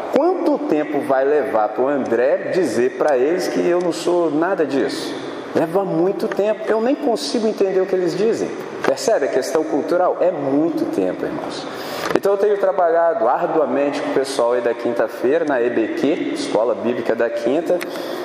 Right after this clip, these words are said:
E como eu disse pra vocês, eu ensino os caras como viver do jeito de Jesus de Nazaré. E pra isso o livro-texto é a Bíblia Sagrada. E desse livro eu quero ler com vocês, então,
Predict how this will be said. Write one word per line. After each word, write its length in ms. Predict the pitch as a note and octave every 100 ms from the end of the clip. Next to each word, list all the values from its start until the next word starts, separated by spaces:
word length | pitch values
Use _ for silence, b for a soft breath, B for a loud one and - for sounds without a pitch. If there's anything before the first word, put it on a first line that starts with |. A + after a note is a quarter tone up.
| B B -
E 240 | C3 C#3 C3+
como 140 | C#3 D3+
eu 40 |
disse 220 | B2+ C#3
pra 140 | C#3+ C#3
vocês, 600 | D3+ C#3+ C#3 D3+ E3+ D#3+
eu 120 | E3
ensino 420 | D#3 - D#3 D#3+
os 120 | D#3
caras 300 | D#3 C#3 D3+ -
como 260 | D#3 E3+
viver 340 | D#3+ B2+ A#2 C#3+
do 100 | B2
jeito 360 | A2+ C3 C3
de 160 | A#2+ B2
Jesus 480 | B2+ F#2+ A2 A#2+ A#2
de 80 |
Nazaré. 640 | A#2 A2+ A#2+ G#2 F2 E2 -
E 40 | F#2+
pra 220 | - A2
isso 320 | A2 A#2+ -
o 40 | B2+
livro-texto 800 | B2 C3 A#2 - A2+ A2+ -
é 580 | - A2 A#2 - - -
a 60 | B2
Bíblia 300 | G#2+ A2 A#2
Sagrada. 560 | - C#3 G#2 G2+ F#2 -
E 100 | A#2+
desse 300 | B2+ C#3 D3+
livro 320 | C3 C3 C#3+
eu 60 | C#3+
quero 280 | C#3+ C#3+ B2+
ler 180 | A#2+ A#2+
com 120 | A#2+
vocês, 500 | B2 A2+ A#2 A2+ A#2+
então, 400 | C#3 B2+ C3+